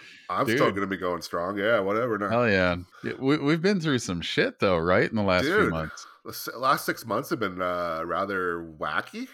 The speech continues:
Speaker 2: Yeah.
Speaker 1: Uh, we did some stuff. We, we caught some stuff. Uh,
Speaker 2: Yeah.
Speaker 1: yeah, like, uh, you know, e-, everything was going pretty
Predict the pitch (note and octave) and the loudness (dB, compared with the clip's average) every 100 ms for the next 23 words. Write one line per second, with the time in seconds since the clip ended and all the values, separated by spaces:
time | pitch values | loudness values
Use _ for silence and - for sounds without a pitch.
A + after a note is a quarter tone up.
0 | - F#2 F#2+ C#3+ A#2+ - F#2 F#2 F#2+ G2 | -6 -2 -2 -2 -6 -4 -2 0 -2 0
1 | A2 - B2 - A2 B2 D3 G2+ F2+ F2+ | -2 -2 -10 0 2 4 2 -2 -2 -2
2 | F2+ F#2 - G2 A2 - D#3 - E3 A#3 | -2 -6 0 2 2 -2 -8 -2 2 2
3 | B3+ - - A#2 G2+ G2 F#2+ F#2 F2+ F2+ | 0 -8 -8 -2 2 4 4 4 2 -4
4 | - - - - G#2+ C#3+ F3+ A2 F2 F2+ | -10 -20 -20 -8 0 4 6 4 2 0
5 | F#2+ G2 - G#2 G2+ G2+ G2 - _ G#2+ | -4 -6 -4 -2 0 0 0 -4 _ -2
6 | G#2 A2+ A2+ B2 C#3 D#3 D3+ - B2+ A#2 | 0 0 0 2 2 2 0 2 0 0
7 | - A#2+ | 0 -4